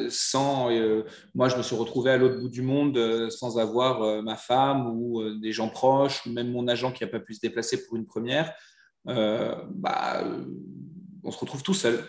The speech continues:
vraiment. C'est pas qu'une image. C'est-à-dire qu'on, on n'a pas la possibilité de faire une accolade à qui que ce soit. Bon, alors à ses collègues sur scène,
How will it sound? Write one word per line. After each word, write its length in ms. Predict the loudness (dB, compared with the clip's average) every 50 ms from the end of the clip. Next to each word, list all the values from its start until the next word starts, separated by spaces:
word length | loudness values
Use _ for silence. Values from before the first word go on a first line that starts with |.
| -10 -6
vraiment. 320 | -2 -2 -2 -2 -2 -6 -8
C'est 200 | -10 -8 -6 -6
pas 80 | -6
qu'une 220 | -6 -4 0 0 2
image. 460 | 2 2 2 0 -2 -4 -10 -14 _
C'est-à-dire 360 | -16 -10 -8 -6 -4 -6 -6
qu'on, 100 | -4 -6
on 560 | -4 -4 -4 -6 -6 -8 -8 -6 -6 -4 -4 -4
n'a 160 | -4 -4 -4
pas 440 | -6 -2 2 4 6 6 8 6 6
la 340 | 4 2 0 0 0 0
possibilité 640 | 0 0 0 0 -2 -6 -10 -10 -12 -2 0 2 2
de 100 | 4 2
faire 220 | 2 2 2 2 2
une 160 | 2 2 0
accolade 380 | -2 0 0 2 2 2 2
à 60 | 0 -2
qui 140 | -4 -8
que 60 | -10 -8
ce 120 | -8 -8
soit. 320 | -4 2 4 4 4 4 4 0
Bon, 160 | 0 0 0
alors 220 | 0 -2 -2 -2 -2
à 60 | -4
ses 180 | -6 -8 -6
collègues 300 | -4 -2 -2 0 0 -2
sur 160 | -4 -6 -6 -4
scène, 380 | 0 2 2 2 2 0 -6